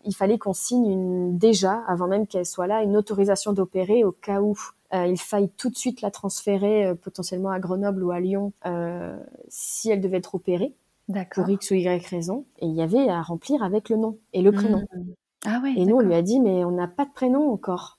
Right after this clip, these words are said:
Speaker 1: Et, euh, bon, elle a été super. Elle a dit, « Oui, oui, bah, j'entends bien et, et c'est tout à fait normal. Si vous arrivez à en trouver un, que vous êtes d'accord, c'est bien de le, de le noter. Sinon, c'est pas grave. Euh, mais dans tous les cas, au vu de, de, de la naissance quand même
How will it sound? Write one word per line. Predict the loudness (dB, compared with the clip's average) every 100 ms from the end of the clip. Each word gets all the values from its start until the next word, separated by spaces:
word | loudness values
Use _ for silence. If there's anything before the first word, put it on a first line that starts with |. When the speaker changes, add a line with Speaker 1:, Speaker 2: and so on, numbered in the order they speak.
| -2
Speaker 1:
Et, | 2 2
euh, | 2
bon, | 0 0
elle | 0
a | -2
été | -2 -4 -4
super. | -2 0 2 2
Elle | 0
a | 0
dit, « | 0
Oui, | 2
oui, | 2 2 0
bah, | -2 -4
j'entends | -6 -6 -4
bien | -2 0 -2
et, | -2 -4 -4 -6 -8 -10 -8
et | -8 -8
c'est | -12 -16
tout | -16 -10
à | -10
fait | -6
normal. | -6 -6 -4 -4 -6 -10 -14
Si | -8 0 2 2 0 _ -8
vous | -2 2
arrivez | 2 2
à | 0
en | -2
trouver | -4 -2 0
un, | 0 -2
que | -2
vous |
êtes | -4
d'accord, | -4 -6 -6 -6
c'est | -10 -6 -4
bien | -2
de | 0
le, | 0 -2 -8 -12
de | -4 -2
le |
noter. | -2 -2 -4 -4 -6
Sinon, | -2 0 0
c'est | -4 -2 0
pas | 0 -2
grave. | -2 -4 -4 -6 -6
Euh, | -4 -2 -4 -6 -10 _
mais | -4 0 2 0
dans | 0 -2
tous | -4 -2
les | -2
cas, | 0 0 2
au | 0
vu | -2 -4
de, | -4 -4 -4 -6
de, | -6 -6 -4
de | -4
la | -2
naissance | -2 -4 -6 -8
quand | -6
même | -4